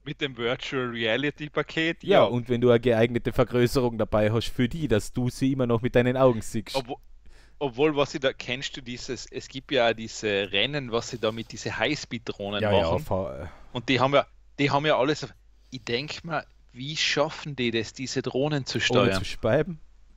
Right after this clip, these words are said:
Speaker 1: Ja, A, ohne zu speiben und B, ohne dass du irgendwo reinkrachst.
Speaker 2: Ja, perfekt,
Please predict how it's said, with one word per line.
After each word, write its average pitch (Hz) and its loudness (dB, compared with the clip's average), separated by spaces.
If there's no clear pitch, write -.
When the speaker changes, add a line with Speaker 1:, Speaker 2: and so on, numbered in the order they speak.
Speaker 1:
Ja, 143 6
A, 165 6
ohne 180 -4
zu - -14
speiben 156 -4
und - -14
B, 139 -4
ohne 143 -2
dass 131 -2
du - -12
irgendwo 113 -6
reinkrachst. 110 -4
Speaker 2:
Ja, 107 0
perfekt, - -6